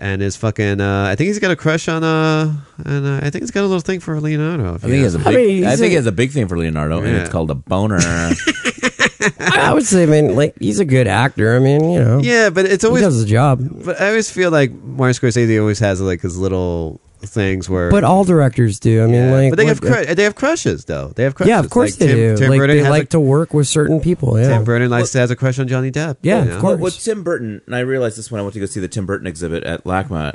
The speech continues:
Speaker 2: and it's just like, Tim Burton thinks, it's like, "Oh, Johnny Depp is me." And
Speaker 1: Yeah.
Speaker 2: it's like, that, that's what Tim Burton wants to look like.
Speaker 1: Exactly,
Speaker 2: It's like,
Speaker 1: yeah.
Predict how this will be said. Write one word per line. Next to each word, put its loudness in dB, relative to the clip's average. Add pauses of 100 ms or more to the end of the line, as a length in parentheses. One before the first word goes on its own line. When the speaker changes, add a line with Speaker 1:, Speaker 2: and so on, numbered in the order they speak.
(140)
Speaker 2:
and -2
it's -6
just -2
like, -2 (720)
Tim 0
Burton 0
thinks, -2
it's -6
like, -2
"Oh, -2 (140)
Johnny -2
Depp -2
is -4
me." 0 (300)
And 0
Speaker 1:
Yeah. 2
Speaker 2:
it's -4
like, -2
that, -2
that's -2
what 0 (540)
Tim 0
Burton -2
wants -2
to -4
look -2
like. 0
Speaker 1:
Exactly, -2
Speaker 2:
It's -4
like, -2
Speaker 1:
yeah. -8